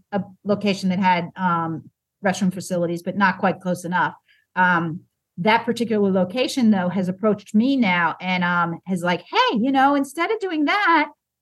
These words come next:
why don't you just use our, our restrooms and you can use our electricity?" So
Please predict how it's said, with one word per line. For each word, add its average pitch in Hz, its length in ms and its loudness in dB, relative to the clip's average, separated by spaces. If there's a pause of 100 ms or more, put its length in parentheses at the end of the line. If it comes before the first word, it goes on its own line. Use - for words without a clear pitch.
(160)
why 240 320 4
don't 392 180 -4
you 349 80 -2
just 294 220 -8
use 254 240 -4
our, 226 320 0
our 220 280 4
restrooms 208 680 0
and 196 420 2
you 233 100 0
can 262 140 -2
use 240 200 0
our 202 160 4
electricity?" 202 800 0
So 202 560 4